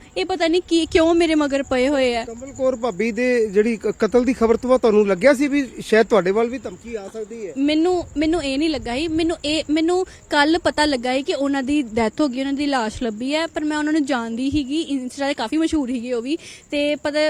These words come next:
Speaker 1: ਮੈਨੂੰ ਉਹ ਇੰਨਾ ਪਤਾ ਸੀਗਾ ਕਿ ਉਹ ਵੀ ਮਤਲਬ ਉਹ ਥੋੜ੍ਹਾ ਕੰਟੈਂਟ ਅਲੱਗ ਬਣਾਉਂਦੇ ਹੁੰਦੇ ਸੀ, ਤੇ ਮੈਨੂੰ ਇਹ ਨਹੀਂ ਪਤਾ ਸੀ ਕਿ ਅੰਮ੍ਰਿਤਪਾਲ ਜੀ ਨੇ ਇਹਨਾਂ ਨੂੰ ਮਾਰਿਆ। ਇਹ ਵੀ ਕਰ ਸਕਦੇ ਨੇ, ਇਹ ਮਾਰਨ ਵਾਲਾ ਵੀ ਸੀਨ ਕਰ ਸਕਦੇ ਨੇ, ਪਰ ਇਹਨਾਂ ਨੇ ਜਿਸ ਹਿਸਾਬ ਨਾਲ ਮੈਨੂੰ ਧਮਕੀ ਦਿੱਤੀ ਨਾ,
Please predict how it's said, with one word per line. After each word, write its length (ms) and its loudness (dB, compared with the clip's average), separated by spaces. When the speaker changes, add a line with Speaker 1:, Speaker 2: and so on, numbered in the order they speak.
Speaker 1:
ਮੈਨੂੰ 320 2
ਉਹ 340 0
ਇੰਨਾ 220 2
ਪਤਾ 240 -4
ਸੀਗਾ 180 -2
ਕਿ 200 -10
ਉਹ 80 0
ਵੀ 260 0
ਮਤਲਬ 220 -2
ਉਹ 360 -2
ਥੋੜ੍ਹਾ 300 2
ਕੰਟੈਂਟ 420 -2
ਅਲੱਗ 140 -4
ਬਣਾਉਂਦੇ 420 -4
ਹੁੰਦੇ 180 -2
ਸੀ, 220 -8
ਤੇ 340 -2
ਮੈਨੂੰ 220 2
ਇਹ 80 2
ਨਹੀਂ 80 2
ਪਤਾ 180 -2
ਸੀ 100 0
ਕਿ 160 -4
ਅੰਮ੍ਰਿਤਪਾਲ 560 0
ਜੀ 120 -2
ਨੇ 160 0
ਇਹਨਾਂ 160 -2
ਨੂੰ 120 2
ਮਾਰਿਆ। 420 0
ਇਹ 180 -2
ਵੀ 100 -2
ਕਰ 180 0
ਸਕਦੇ 340 0
ਨੇ, 80 0
ਇਹ 360 -2
ਮਾਰਨ 320 4
ਵਾਲਾ 260 2
ਵੀ 140 2
ਸੀਨ 240 0
ਕਰ 160 0
ਸਕਦੇ 340 -2
ਨੇ, 160 -2
ਪਰ 120 2
ਇਹਨਾਂ 380 2
ਨੇ 240 2
ਜਿਸ 160 -2
ਹਿਸਾਬ 200 2
ਨਾਲ 100 0
ਮੈਨੂੰ 320 4
ਧਮਕੀ 280 2
ਦਿੱਤੀ 260 -4
ਨਾ, 220 0